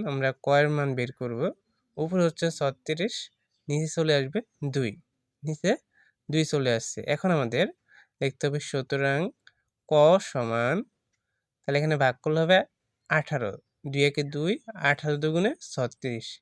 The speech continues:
এভাবে না পারলে তোমরা কি করবে? এখানে ভাগ করবা, দুই ভাগ ছত্রিশ। দেখো, দুই একে দুই, বিয়োগ করলে থাকে এক,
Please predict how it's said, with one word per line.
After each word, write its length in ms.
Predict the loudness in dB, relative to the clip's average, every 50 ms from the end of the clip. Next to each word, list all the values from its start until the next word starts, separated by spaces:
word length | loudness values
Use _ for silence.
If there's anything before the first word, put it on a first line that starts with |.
| _ _ _ _ _ _ _ _ -4
এভাবে 260 | -2 0 0 2 2 2 2
না 60 | 2 0 0 -2
পারলে 240 | -2 0 0 0 -2 -2
তোমরা 160 | 0 -2 -2 -2 -4
কি 80 | -6 -4 -2
করবে? 240 | 0 0 0 0 -2 -4 _ _ _ _ _ _ _ _ _ -4
এখানে 300 | -4 -2 0 0 0 -2 -2 -4 _ _ -12
ভাগ 180 | -10 -10 -12 -12 -8 _
করবা, 240 | -2 -2 0 0 -2
দুই 200 | -4 -4 -6 -6 -4
ভাগ 220 | 0 2 2 2 0 _ _ _ _ _ _ _ _ _ _ _ _ _ _ _ _ _
ছত্রিশ। 500 | -2 -2 -2 -2 -2 _ -6 -4 -4 -6 -4 -2
দেখো, 200 | -2 -2 -2 -2 -6
দুই 180 | -4 -2 -2 -2
একে 220 | -2 -2 -2 -4 -4 -4 -6
দুই, 260 | -6 -4 -4 -4 -4 -6 -8 -12 _ _ _ _ -12 -6
বিয়োগ 220 | -4 -4 -4 -4 -8 -14 -20 _ _
করলে 240 | _ -6 -4 -2 -2 -2
থাকে 320 | -4 -8 -6 -4 -2 -2 -2 -4 -4 -2 2 4 4 4
এক, 120 | 4 2